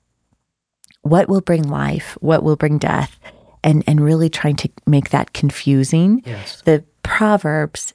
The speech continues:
Speaker 1: is using artistically this feminine picture for that, but, um, we can just look anywhere in the world and we don't have to isolate it to femininity. It's not just <laughs> femininity that lies to us.
Speaker 2: Right.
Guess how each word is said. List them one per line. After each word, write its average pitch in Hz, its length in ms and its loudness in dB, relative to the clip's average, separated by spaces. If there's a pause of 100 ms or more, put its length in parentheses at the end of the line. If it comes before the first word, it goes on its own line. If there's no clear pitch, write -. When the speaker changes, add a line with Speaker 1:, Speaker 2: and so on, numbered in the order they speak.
Speaker 1:
is 147 340 0
using 147 520 0
artistically 143 1120 -2
this - 420 -6 (140)
feminine 156 680 0
picture - 640 -2
for 147 200 0
that, - 320 -2 (120)
but, 147 200 2 (580)
um, 156 180 4
we 165 80 4
can 196 160 0
just 185 220 -2
look 175 160 0 (120)
anywhere 190 640 2
in 147 100 0
the 151 80 2
world 156 320 2
and 151 80 -2
we 151 60 2
don't 165 200 -2
have 160 120 -4
to - 120 -4
isolate 147 360 -2
it - 140 -2
to - 100 -8
femininity. 151 920 0 (260)
It's - 220 -4
not 175 200 2
just - 500 -2
<laughs> - 0 -
femininity 156 840 0
that - 180 -4
lies 143 360 -2
to - 160 -4
us. - 160 -2
Speaker 2:
Right. 107 200 -4